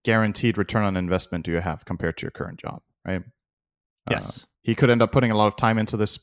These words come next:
Speaker 1: He loves the game. Uh, he knows that he's the best in the other game. You know,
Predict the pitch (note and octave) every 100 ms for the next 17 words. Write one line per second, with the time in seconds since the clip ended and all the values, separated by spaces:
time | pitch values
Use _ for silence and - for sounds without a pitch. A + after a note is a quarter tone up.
0 | - A2 G#2 G#2 A2 G2+ G2+ G2+ G2+ -
1 | _ _ _ _ _ D#2+ D#2 A2+ A2+ A2+
2 | A#2 A2 G#2 G#2 - F#2+ F#2 F2+ F#2 G2+
3 | F#2+ G2+ - C#3